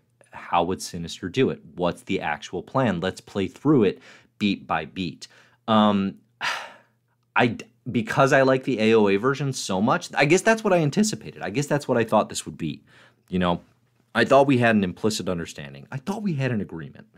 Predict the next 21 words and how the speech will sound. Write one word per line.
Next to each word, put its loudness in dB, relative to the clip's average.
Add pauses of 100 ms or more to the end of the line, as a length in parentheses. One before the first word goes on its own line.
(140)
<laughs> -4 (200)
No. -6 (280)
I 4
thought 6
we 8
had 8
an 4
implicit 2
understanding 0
of, -4
like, 0
yeah, -2
like, -12
this -8
is -4 (120)
the -10
world 2
where 0
Sinister 0
took -6
over, 4